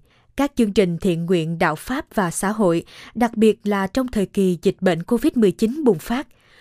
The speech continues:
Quỹ Đạo Phật ngày nay, dưới sự dẫn dắt của Thượng tọa Thích Nhật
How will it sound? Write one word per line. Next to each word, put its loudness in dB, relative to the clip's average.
Quỹ 4
Đạo 0
Phật -4
ngày -2
nay, -2
dưới 0
sự 0
dẫn 0
dắt -8
của 0
Thượng -2
tọa -2
Thích -10
Nhật -4